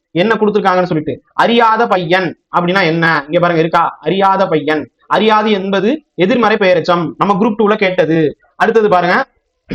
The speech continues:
அப்பாவி, அற்ப ஆவி அப்படின்னு சொல்லிட்டு ஒண்ணு இருக்குமா? So, அப்ப அந்த ஸ்-, நம்ம இதுலயே கொடுத்திருப்பாங்க.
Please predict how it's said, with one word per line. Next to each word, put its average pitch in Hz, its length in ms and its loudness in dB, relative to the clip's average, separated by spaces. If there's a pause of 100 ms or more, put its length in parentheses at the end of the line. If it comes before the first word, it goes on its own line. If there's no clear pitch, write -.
(880)
அப்பாவி, 214 720 0
அற்ப 208 340 0
ஆவி 208 440 2
அப்படின்னு 180 180 0
சொல்லிட்டு 202 300 0
ஒண்ணு 190 60 -2
இருக்குமா? 185 540 0
So, 190 140 0
அப்ப 196 200 0
அந்த 180 160 0
ஸ்-, 175 200 -8
நம்ம 175 300 2
இதுலயே 170 520 0
கொடுத்திருப்பாங்க. 185 400 0